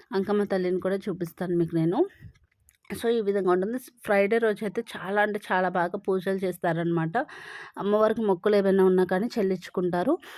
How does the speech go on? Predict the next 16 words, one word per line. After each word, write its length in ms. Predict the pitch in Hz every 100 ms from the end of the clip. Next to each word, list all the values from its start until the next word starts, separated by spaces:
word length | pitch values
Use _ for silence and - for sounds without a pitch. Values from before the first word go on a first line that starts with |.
| - -
ఈ 120 | 233
విధంగా 360 | 233 226 247 349 - - - - - - _ _
థర్డ్ 260 | 240 226 220
డే 100 | 240
వచ్చేసి 480 | 226 208 214 202 302
నార్మల్గా 580 | 311 220 196 208 208 226
శిలా 320 | 226 214 202
బోనాలు 400 | 202 208 202 190
అని 120 | 185 180
చెప్పేసి 400 | 170 - 185 277
నాలుగు 400 | 247 180 196 208
వైపులా 340 | 214 196 226 233
నాలుగు 460 | 196 180 180 190 190 175 - - - _
శిలలు 340 | - 220 233 220
ఉంటాయన్నమాట. 600 | 202 190 185 185 180 175 247
బేతాళుడు, 680 | 208 185 196 190 196 196